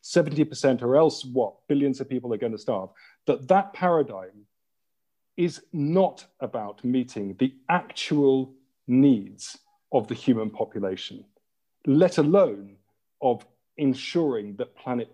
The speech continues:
Earth is contained within a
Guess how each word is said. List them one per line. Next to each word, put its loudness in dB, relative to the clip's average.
Earth -2
is -2
contained 0
within -2
a -4